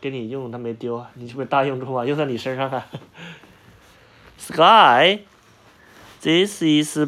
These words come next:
Pop's gotta fly，this Pop's gotta fly，狗狗要飞上天了。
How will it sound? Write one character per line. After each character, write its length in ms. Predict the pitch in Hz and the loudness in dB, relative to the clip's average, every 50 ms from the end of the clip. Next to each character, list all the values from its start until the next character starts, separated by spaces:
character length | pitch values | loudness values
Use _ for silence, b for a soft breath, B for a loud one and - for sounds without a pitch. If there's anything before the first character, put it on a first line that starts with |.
| 151 - | -4 -4
Pop's 540 | - - 170 185 208 220 220 - - - - - - | 0 2 4 4 4 4 0 -4 -12 -18 -18 -8 0
gotta 420 | 160 151 151 151 156 170 190 196 190 | 2 4 4 4 4 4 4 2 2
fly，this 1600 | - - 196 208 220 226 233 233 220 202 180 165 143 123 104 98 113 - - _ _ _ _ _ _ _ - 151 190 214 214 - | 0 0 2 4 6 6 8 8 6 6 6 4 4 2 0 -4 -8 -14 -20 _ _ _ _ _ _ _ -4 -2 -2 -2 -2 -6
Pop's 520 | - - 170 175 185 196 202 202 196 - _ _ _ _ _ _ _ _ | -8 -2 0 2 2 2 2 -2 -8 -20 _ _ _ _ _ _ _ _
gotta 280 | - 143 147 156 165 175 | -2 0 2 2 2 -2
fly， 680 | 170 - 175 175 185 202 208 208 196 175 147 123 107 104 - | -2 -2 0 2 2 4 4 4 2 2 0 0 -4 -6 -6
狗 180 | - 120 110 104 | -4 -4 -2 -2
狗 120 | 113 123 | -2 -2
要 140 | 151 156 143 | 0 0 -2
飞 220 | 131 - 160 170 | -2 -2 -4 -2
上 160 | 175 175 156 139 | -2 -2 -4 -4
天 240 | 160 175 175 180 | -4 -4 -4 -2
了。 240 | 180 165 139 110 95 | 0 0 -2 -2 -4